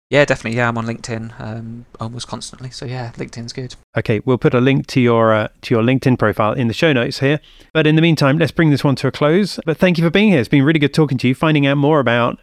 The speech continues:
Speaker 2: Fane as a person for when you're not at work.
Speaker 1: Lovely. Thank you, Simon. Yeah, good to see you.
Speaker 2: So that was Fane Henderson, top bloke, and clearly someone who's a big fan of Amkis as well. A big thank you to him for joining us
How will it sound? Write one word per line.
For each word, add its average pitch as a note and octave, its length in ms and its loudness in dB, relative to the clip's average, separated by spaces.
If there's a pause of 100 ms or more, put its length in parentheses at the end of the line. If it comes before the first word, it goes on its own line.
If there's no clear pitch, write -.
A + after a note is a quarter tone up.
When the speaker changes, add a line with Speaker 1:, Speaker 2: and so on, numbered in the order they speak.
Speaker 2:
Fane C#3+ 400 2
as C3+ 220 0
a - 20 -2
person C3+ 460 0
for B2 180 -2
when C3 140 0
you're B2+ 120 0
not C3 320 0 (120)
at C3+ 160 -4
work. D3+ 480 -4 (160)
Speaker 1:
Lovely. D3 240 -12
Thank D3+ 240 -10
you, - 40 -12
Simon. E3+ 400 -6
Yeah, G#3+ 160 -8
good - 140 -14
to - 80 -14
see E3+ 220 -6
you. C#3 80 -10 (1000)
Speaker 2:
So G#3+ 240 0
that A3+ 200 -2
was G3 140 0
Fane G#3+ 240 0
Henderson, C#3+ 560 -2
top - 320 -4
bloke, - 380 -4
and C#3+ 260 -2
clearly D#3+ 300 0
someone C#3 260 -2
who's B2+ 140 -4
a A#2 80 -4
big C#3+ 380 -4
fan C3 260 -2
of A2 200 -4
Amkis B2+ 520 -4
as G#2 160 -6
well. A2+ 340 -4
A C#3+ 60 -6
big F#3 240 0
thank D#3 200 -2
you B2+ 80 -4
to A#2+ 60 -4
him B2 180 -2
for C3+ 120 -8
joining D3 320 0
us B2+ 200 -4